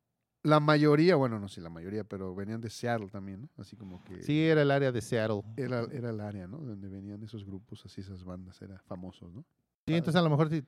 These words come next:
Speaker 2: si hacemos también un episodio de Helmet, pues podemos hablar un poco de ellos, que estaba,
Speaker 1: Sí.
Speaker 2: le empecé a leer un poco acerca de eso y dije,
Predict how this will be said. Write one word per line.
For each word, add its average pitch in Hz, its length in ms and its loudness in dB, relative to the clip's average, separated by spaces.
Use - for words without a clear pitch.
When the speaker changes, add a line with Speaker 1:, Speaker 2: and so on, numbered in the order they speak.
Speaker 2:
si 131 140 2
hacemos 143 280 2
también 151 200 0
un 151 40 2
episodio 143 420 0
de 120 140 -4
Helmet, 131 380 -4
pues 123 120 -12
podemos 120 280 -4
hablar 120 180 -6
un 113 80 -10
poco 120 280 -6
de 110 100 -2
ellos, 110 180 -6
que - 80 -8
estaba, 123 240 -2
Speaker 1:
Sí. 123 60 0
Speaker 2:
le 123 180 4
empecé 123 380 2
a - 20 2
leer 143 160 4
un 139 100 0
poco 143 300 0
acerca 127 340 -4
de 123 100 -2
eso 135 120 0
y 139 60 2
dije, 143 180 0